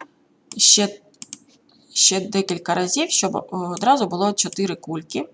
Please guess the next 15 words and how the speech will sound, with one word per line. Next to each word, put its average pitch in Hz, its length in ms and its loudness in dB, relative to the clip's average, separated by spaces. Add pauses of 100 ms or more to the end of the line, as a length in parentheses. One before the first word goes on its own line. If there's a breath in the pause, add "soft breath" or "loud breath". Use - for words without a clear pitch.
(880 soft breath)
Переміщую 196 640 0
їх 170 220 -10
на 175 100 -6
місця. 254 560 0 (1000)
І 285 100 -2
тепер 269 600 2 (760)
зафарбую 269 600 2
в 190 40 0
різні 208 280 2
кольори. 165 420 -2 (3250)
Формат, 196 540 2 (1200)
заливка. 185 720 -2 (680)
І 247 80 -6
можу 202 280 -2
обрати 170 480 -2